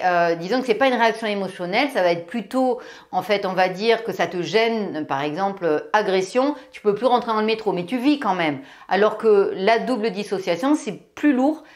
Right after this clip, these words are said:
c'est celle qui marche le mieux, en fait, et celle-là, c'est, euh, un ancrage. Ça, rien que la pensée entraîne une réaction physiologique. Mais bien sûr que la double dissociation, tu peux l'utiliser dans tout.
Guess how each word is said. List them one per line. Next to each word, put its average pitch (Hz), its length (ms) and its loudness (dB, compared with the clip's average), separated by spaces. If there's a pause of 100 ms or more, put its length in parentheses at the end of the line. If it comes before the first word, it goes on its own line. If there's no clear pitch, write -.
(120)
c'est - 120 -14
celle 185 160 -6
qui 170 120 -10
marche 156 240 -2
le 156 80 0
mieux, 185 180 -2
en 220 100 4
fait, 233 300 0 (320)
et 240 300 2
celle-là, 220 500 4
c'est, 254 540 2
euh, 185 340 6
un 202 140 2
ancrage. 175 420 0 (160)
Ça, 139 240 2
rien 214 160 -2
que 254 60 0
la 226 100 4
pensée 208 540 2
entraîne 202 500 -4 (220)
une 202 160 0
réaction 190 320 0
physiologique. 180 640 -6 (480)
Mais 220 100 2
bien 277 240 2
sûr 339 380 -2
que 254 100 0
la 190 140 2
double 190 160 -6
dissociation, 185 580 -6
tu 180 80 -12
peux 170 140 -12
l'utiliser 160 480 -4
dans 156 180 -4
tout. 151 260 -14